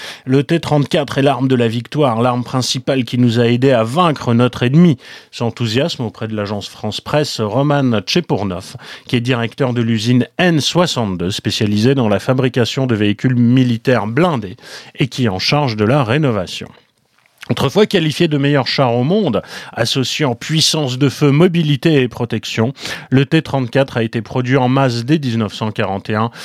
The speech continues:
et, euh, massivement utilisé par l'armée soviétique au point de devenir un symbole de la défaite allemande.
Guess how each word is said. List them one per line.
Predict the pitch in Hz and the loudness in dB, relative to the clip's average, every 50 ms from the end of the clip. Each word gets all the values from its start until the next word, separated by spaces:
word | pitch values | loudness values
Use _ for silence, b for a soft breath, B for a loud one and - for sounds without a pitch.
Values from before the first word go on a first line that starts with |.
| B B B B - | B B B B -2
et, | - 147 151 151 139 | 0 2 2 2 2
euh, | 120 104 98 | 0 0 0
massivement | 107 120 123 - - - 110 107 113 135 156 143 | 0 0 0 0 -2 -4 -4 -2 0 2 2 2
utilisé | 117 - - - 104 104 101 98 120 127 | 2 0 -2 -6 -4 -4 0 2 0 0
par | 120 - 104 95 101 | 2 0 -2 0 0
l'armée | 101 95 104 113 117 | -2 0 0 0 0
soviétique | 113 - - 147 135 120 107 98 - - 120 127 - | -2 0 0 0 2 2 0 -2 -2 -4 -4 -2 0
au | 127 117 | -2 -2
point | - - 151 165 175 | 0 2 2 2 4
de | 165 139 131 | 4 2 2
devenir | 123 127 117 120 123 135 156 151 131 | 2 2 2 2 2 2 2 0 0
un | 127 127 | 0 0
symbole | - - - 170 170 160 131 117 110 107 120 131 | 0 0 0 0 0 0 0 0 2 2 2 0
de | 127 113 | -2 -2
la | 101 98 98 98 | -2 -2 -2 0
défaite | 101 104 98 - - 123 120 - | -2 -2 -2 0 -2 -2 0 -2
allemande. | 110 92 90 90 85 78 69 78 76 | -4 -4 -4 -8 -10 -10 -10 -14 -16